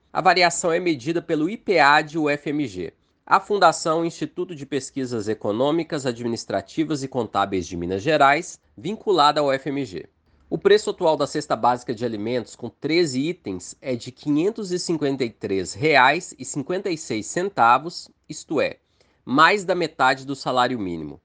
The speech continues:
No último mês, a cesta básica teve queda de zero vírgula sessenta e oito por cento, mas, no acumulado em doze meses,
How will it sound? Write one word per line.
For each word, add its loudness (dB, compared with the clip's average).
No -6
último -2
mês, 0
a -8
cesta -4
básica 4
teve -6
queda -4
de -8
zero 0
vírgula -2
sessenta -4
e 2
oito 0
por -14
cento, -4
mas, 4
no 2
acumulado 2
em -4
doze -2
meses, -4